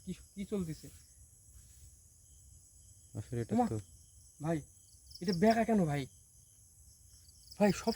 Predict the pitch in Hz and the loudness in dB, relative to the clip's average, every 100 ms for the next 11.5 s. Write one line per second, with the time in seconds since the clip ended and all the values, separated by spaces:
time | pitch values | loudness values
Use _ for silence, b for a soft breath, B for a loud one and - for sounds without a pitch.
0 | - 226 220 208 - - - 220 247 - | 4 8 10 8 2 -20 -6 0 0 2
1 | 202 190 196 190 190 202 180 190 180 160 | 2 4 4 2 2 2 2 2 0 0
2 | 185 - b b - - - - - - | 0 -2 b b -20 -20 -20 -20 -20 -20
3 | - - - - 226 220 196 151 151 151 | -20 -20 -20 -4 4 4 4 0 -6 -4
4 | 165 175 233 - - - - - - - | -2 -4 -8 -14 -20 -18 -20 -20 -20 -8
5 | 175 196 214 220 190 202 - 196 196 - | 0 0 0 0 4 4 4 4 4 0
6 | - - - - - - - - - 165 | -14 -20 -20 -20 -20 -20 -20 -20 -8 2
7 | 196 190 196 185 180 202 196 185 165 - | 4 4 0 2 6 6 6 4 2 2
8 | 190 180 196 175 - - - - - - | 2 4 0 -6 -10 -20 -20 -20 -20 -20
9 | - - - - - - - - - - | -20 -20 -20 -20 -20 -20 -20 -18 -20 -6
10 | 196 208 208 226 185 185 208 214 214 226 | 0 2 2 -2 -2 2 4 6 8 8
11 | 208 196 196 196 208 | 6 4 4 2 2